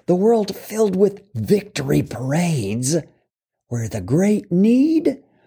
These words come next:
for increased coal production was no longer needed.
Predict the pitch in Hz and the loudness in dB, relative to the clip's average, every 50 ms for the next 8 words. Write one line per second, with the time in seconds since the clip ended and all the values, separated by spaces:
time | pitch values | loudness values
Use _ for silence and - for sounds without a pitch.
0 | _ _ _ - - - 104 101 - - - 175 180 185 185 180 175 - - - | _ _ _ -18 -8 -6 -6 -6 -6 -2 0 2 2 4 2 2 0 -2 -2 0
1 | 190 185 180 165 151 - - - - - - - _ _ _ - - - 160 160 | 2 2 2 2 0 -2 -4 -6 -6 -10 -18 -18 _ _ _ -14 -6 0 2 2
2 | 139 127 - - 131 113 95 95 120 127 123 - - - - - 85 60 58 87 | 2 0 -2 -4 -4 -2 0 2 0 0 0 0 -6 -8 -4 -4 -2 -4 -4 -8
3 | 85 _ _ _ _ _ _ _ _ - - - 87 80 - - 80 82 - - | -12 _ _ _ _ _ _ _ _ -10 -4 -2 -2 -2 -2 -2 -2 -2 -2 -2
4 | 71 71 - 87 78 71 73 - 58 - - 92 101 95 92 90 - - 52 50 | -2 -4 -4 -4 -4 -6 -4 -6 -6 -6 -2 0 0 2 2 0 0 -2 -4 -6
5 | - - - | -8 -10 -16